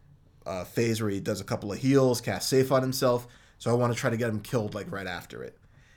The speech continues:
And I don't know what it was. I think I just tried to steal something off of him. And I ended up behind the race.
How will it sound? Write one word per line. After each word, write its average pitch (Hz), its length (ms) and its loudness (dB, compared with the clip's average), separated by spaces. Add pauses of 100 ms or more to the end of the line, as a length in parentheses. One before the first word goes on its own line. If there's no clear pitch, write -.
(360)
And 107 200 -2
I - 100 2
don't 165 180 6
know 165 100 6
what 143 280 6
it 147 80 8
was. 117 160 2
I 107 80 2
think 175 160 0
I 160 80 4
just 131 240 -2
tried 160 160 4
to 107 80 -4
steal 127 480 4
something 107 360 -4
off 92 200 -10
of 85 80 -10
him. 85 240 -12 (680)
And 120 240 0
I 113 140 0
ended 120 260 0
up 113 240 0 (560)
behind 120 760 4 (140)
the 113 120 0
race. 95 480 -2